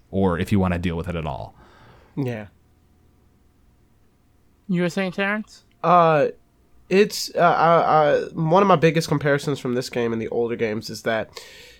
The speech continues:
Speaker 2: uh, and this is gonna sound a little ridiculous at first, but it feels much more like a video game now. Um,
Speaker 1: Yeah.
Speaker 2: in the older games,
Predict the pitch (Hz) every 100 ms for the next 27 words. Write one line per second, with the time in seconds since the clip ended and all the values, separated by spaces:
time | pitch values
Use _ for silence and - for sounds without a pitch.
0 | _ _ _ - 160 135 - _ _ -
1 | 180 190 185 202 185 160 151 147 131 123
2 | 117 120 120 113 107 - 120 117 - 107
3 | 120 151 143 120 127 123 135 113 110 104
4 | 98 120 143 170 180 185 190 _ _ _
5 | _ 151 160 147 131 113 107 156 240 254
6 | 104 90 - _ _ _ - 160 151 139
7 | - 165 185 208 214 131 135 120 117 113
8 | 110 -